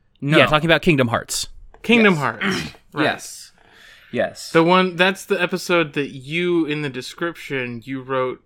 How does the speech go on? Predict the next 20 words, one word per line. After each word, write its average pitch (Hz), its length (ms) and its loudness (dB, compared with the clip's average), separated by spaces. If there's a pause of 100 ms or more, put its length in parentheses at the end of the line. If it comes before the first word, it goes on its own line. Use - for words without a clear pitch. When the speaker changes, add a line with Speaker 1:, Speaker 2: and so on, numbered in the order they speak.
(120)
Speaker 3:
some 131 880 -8
cat 135 340 -6 (680)
uwu 131 380 -8
speak 120 580 -12 (220)
bullshit. 120 600 -10 (360)
Speaker 1:
Uh, - 80 -4 (220)
I 139 420 8
feel 240 200 -2
like 302 140 2
I 170 60 2
do 143 180 -4
that 143 840 4 (140)
<clears throat> - 140 -16
at 127 140 0
least 117 340 -8
once 113 240 -6
a 120 60 -8
year, 120 360 -4
so 104 440 -2
Speaker 3:
Mm-hmm. 123 320 -6